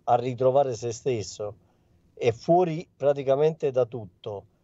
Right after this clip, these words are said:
è fuori dal campionato del mondo del venticinque perché occorreva almeno vincere con il Barcellona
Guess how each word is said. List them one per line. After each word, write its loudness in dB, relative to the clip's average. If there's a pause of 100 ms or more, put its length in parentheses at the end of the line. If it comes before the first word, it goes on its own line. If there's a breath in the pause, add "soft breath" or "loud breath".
(120)
è -2
fuori 0
dal 2
campionato 0
del 0
mondo 2
del 0
venticinque 0
perché 2 (440 soft breath)
occorreva 2
almeno 0
vincere 0
con 2
il 2
Barcellona 2